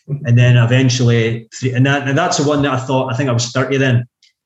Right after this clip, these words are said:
Speaker 2: And I thought, "That's it, my last chance to get to the cup final. I'm at St Mirren now. Um, what's the chance of St Mirren getting to another cup final?" Um, so that, that would have been me. Three cup finals, lost three cup finals.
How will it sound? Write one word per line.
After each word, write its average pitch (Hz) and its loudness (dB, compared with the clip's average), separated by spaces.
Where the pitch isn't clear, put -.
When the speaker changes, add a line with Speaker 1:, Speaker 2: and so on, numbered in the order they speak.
Speaker 2:
And 113 -4
I 113 0
thought, 120 0
"That's 131 -2
it, 123 -4
my 120 2
last 123 2
chance 117 -2
to 117 -10
get 107 -6
to 107 -8
the 104 -8
cup - -6
final. 107 -6
I'm 123 0
at 127 -2
St 131 -2
Mirren 120 2
now. 120 2
Um, 123 4
what's 127 2
the 123 -4
chance 127 -2
of 120 0
St 123 -2
Mirren 127 2
getting 120 0
to 117 -2
another 117 2
cup 120 -6
final?" 123 2
Um, 113 -4
so 113 -2
that, 120 -2
that 131 0
would 127 -2
have 123 4
been 120 4
me. 113 0
Three 143 -2
cup 143 -4
finals, 123 4
lost - 0
three 123 2
cup 123 -4
finals. 120 0